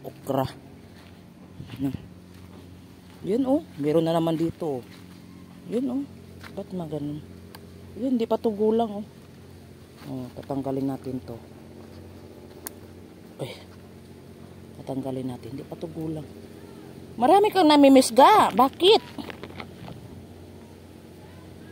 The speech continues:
Wala akong, ano, eh. Wala akong, ano, eh. Kutsilyo. Ayan. Ayan, nalaglag na. Ayo.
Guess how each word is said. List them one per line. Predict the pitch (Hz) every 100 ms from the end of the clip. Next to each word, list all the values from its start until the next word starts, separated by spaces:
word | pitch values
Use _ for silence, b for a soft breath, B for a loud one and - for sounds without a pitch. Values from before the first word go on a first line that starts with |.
| - 156
Wala | 156 160
akong, | 170 170
ano, | 175 190
eh. | 151 135 - - - - - - - - - - - - - - -
Wala | 151 175
akong, | 170 175 170
ano, | 190
eh. | 180 147 - - - - - - - - - - - - -
Kutsilyo. | 147 - 156 147 135 139 - - - - - - - - - - - - - - - 139
Ayan. | 135 127 120 - - - - - -
Ayan, | 151 147 127
nalaglag | 127 127 135 135
na. | 160 - - - - - - - - -
Ayo. | 262 143 107